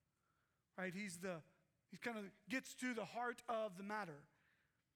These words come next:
You know, when you, um, when you talk to somebody who is first falling in love. I'm looking around the room, some of you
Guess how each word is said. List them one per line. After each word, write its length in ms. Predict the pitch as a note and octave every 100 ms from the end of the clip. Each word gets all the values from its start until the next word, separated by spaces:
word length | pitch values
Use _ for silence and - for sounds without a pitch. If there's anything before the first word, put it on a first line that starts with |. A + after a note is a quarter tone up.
| _ _ _ _ _ _ _ _ _ _ _ - _ _ _ _ _ _ -
You 80 |
know, 140 | A#3+ B3+
when 300 | A3+ A3 G3
you, 220 | F#3+ F3
um, 180 | D#3+ C#3 C3 C3 - _ _ _ _ _ - _ _ G#3
when 180 | G3+
you 80 | F#3+ D#3+
talk 260 | - F#3+ F#3+ -
to 60 | -
somebody 600 | - F#3+ E3+ E3 E3+ E3 - _ _ _ _ _ _ _ - - -
who 160 | F#3+ F#3
is 140 | D#3 - -
first 460 | F#3+ F#3 - - - _ _ - -
falling 500 | D#3+ D3 D3+ C#3+ C#3+ - _
in 120 | D3+ C#3 B2+
love. 260 | B2 A#2 - - _ _ _ _ _ _ _ _ _ _ _ _ _ _ _ _
I'm 60 | E3+
looking 220 | E3+ E3+
around 260 | D#3 D#3 D#3
the 60 |
room, 260 | D3 D#3+ D#3+
some 220 | D3+ E3
of 120 | D#3
you 320 | D#3 D#3 D#3